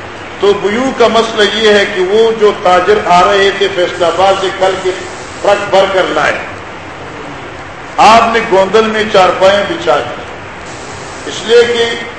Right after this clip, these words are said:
جب یہ لوگ جا رہے تھے نا، اس وقت کل کی بوری نو سو روپے تھی۔ ابھی جب یہ آ رہے ہیں تو یہاں ویسے میں بارہ سو روپے کی بوری ہے۔ ان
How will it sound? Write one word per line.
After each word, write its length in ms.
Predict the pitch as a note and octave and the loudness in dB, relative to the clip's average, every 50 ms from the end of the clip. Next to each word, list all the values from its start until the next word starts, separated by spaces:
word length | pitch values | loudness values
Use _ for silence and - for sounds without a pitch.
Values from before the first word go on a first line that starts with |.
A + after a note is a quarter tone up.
| - - - - - - - - - - - - - - | -14 -16 -16 -16 -16 -16 -16 -16 -16 -16 -14 -12 -4 0
جب 120 | F#3+ A3 G#3+ A3 | 0 2 2 0
یہ 140 | A3+ A#3 A3+ | 0 -2 -2
لوگ 540 | A3 G3+ G#3 G#3+ A3 G#3+ - - - - - - | 0 2 2 4 4 2 2 -2 -8 -10 -8 -2
جا 240 | D#3 E3+ F#3+ G3+ G#3+ | 2 4 6 6 6
رہے 280 | A3 G#3+ G#3 G#3+ A3 G#3+ A3 | 6 6 6 4 4 4 2
تھے 120 | B3 B3 A#3+ | 0 -2 0
نا، 220 | G#3+ G3+ F#3 E3+ D#3+ - - - - - - - - - - - | 2 2 2 2 0 -2 -8 -10 -10 -12 -14 -16 -16 -14 -6 0
اس 140 | A3 A3+ A3 A3+ | 2 2 2 2
وقت 420 | A3+ A3+ A3 A3 G#3+ G3+ - - - | 2 2 2 2 0 0 0 0 2
کل 140 | G#3 A3 A3 G#3+ - | 2 2 2 2 -2
کی 80 | G#3 G3 E3+ | -4 -4 0
بوری 200 | F#3 G#3 G#3 G#3 G3+ | 2 2 2 2 0
نو 200 | F#3+ F#3+ G#3+ G#3+ G3 - | -2 0 0 0 0 2
سو 120 | G3+ F#3 E3 | 2 2 2
روپے 200 | D3+ - D3 C3+ | 2 -2 -4 -6
تھی۔ 240 | B2+ - - - - - - - - - - - - - - - - - - - - - - - - - - - - - - - - - | -6 -8 -10 -12 -14 -14 -14 -14 -14 -14 -14 -14 -14 -14 -16 -14 -14 -14 -16 -16 -16 -16 -16 -16 -16 -16 -16 -16 -14 -14 -14 -14 -6 0
ابھی 260 | - F#3+ A3 A#3 B3 G#3+ G#3 | 4 4 4 4 2 2 2
جب 200 | A#3 A3+ G#3+ A3 | 2 2 2 2
یہ 100 | A3+ G#3+ | 2 4
آ 220 | - G#3+ G#3+ A3 A3 | 4 6 6 6 6
رہے 80 | A3+ | 4
ہیں 100 | A3+ A3+ - - | 2 0 -2 -2
تو 80 | G#3 G3+ | -4 -2
یہاں 380 | F#3+ F#3 F3+ F3+ F#3+ G3 F#3+ | 0 2 4 4 4 4 4
ویسے 380 | F#3+ G#3+ A3+ G#3+ - - A3 G#3 G#3 | 4 4 2 2 2 2 0 0 0
میں 100 | G#3 G3+ F3 D3 | -4 -6 -4 0
بارہ 300 | E3 F3 F#3+ G3+ G#3+ G3+ G3+ - | 4 4 6 6 4 2 0 0
سو 140 | G3 F#3+ | -2 0
روپے 320 | F#3 F3+ F3+ - F#3 F#3+ F#3 F3+ | 0 -2 -2 0 0 0 0 -2
کی 100 | F3+ G3 F3+ - | -4 -8 -8 -6
بوری 320 | E3 E3 E3+ E3 E3+ E3+ | -4 -4 -4 -4 -4 -4
ہے۔ 280 | D3+ D3+ D#3+ D#3+ D#3+ D#3+ - - - - - - - - - - - - - - - - - - - - - - - - - - - - - - - - - - - - - - - - - - G#3+ | -2 0 0 0 -2 -4 -8 -12 -12 -14 -14 -14 -14 -14 -14 -14 -16 -16 -14 -14 -14 -14 -14 -14 -14 -14 -14 -14 -14 -14 -14 -14 -14 -14 -14 -14 -14 -14 -14 -14 -14 -14 -14 -14 -14 -16 -10 -4 0
ان 280 | A#3 C4 B3+ B3+ B3 | 2 2 2 0 -4